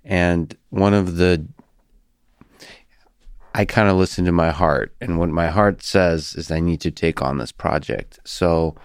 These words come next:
there's a couple of famous translators of Dostoevsky and Tolstoy that live in Paris currently. So I'm going to take the journey. We agreed to have a full conversation about Dostoevsky, about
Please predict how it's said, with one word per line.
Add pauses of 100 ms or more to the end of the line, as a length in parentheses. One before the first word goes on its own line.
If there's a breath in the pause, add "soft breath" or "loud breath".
(380 soft breath)
there's
a
couple
of
famous
translators
of
Dostoevsky
and
Tolstoy (2000 soft breath)
that
live
in
Paris
currently.
So
I'm
going
to
take
the
journey. (640)
We
agreed
to
have
a
full
conversation
about
Dostoevsky,
about